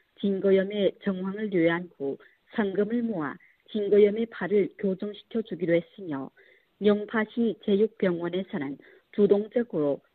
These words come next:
무료로 수술해 주겠다고 했습니다. 하여 지난 칠월 십구 일에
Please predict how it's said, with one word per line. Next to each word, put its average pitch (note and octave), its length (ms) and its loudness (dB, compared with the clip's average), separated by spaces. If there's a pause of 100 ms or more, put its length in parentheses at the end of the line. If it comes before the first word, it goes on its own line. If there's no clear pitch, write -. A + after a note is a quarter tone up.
무료로 G3+ 560 4
수술해 A3 440 -2
주겠다고 F3+ 500 -4
했습니다. C#3+ 640 -6 (1040)
하여 G3 440 4 (100)
지난 G#3 420 0 (120)
칠월 A#3 300 2 (120)
십구 G#3+ 320 -4
일에 C#3+ 320 -4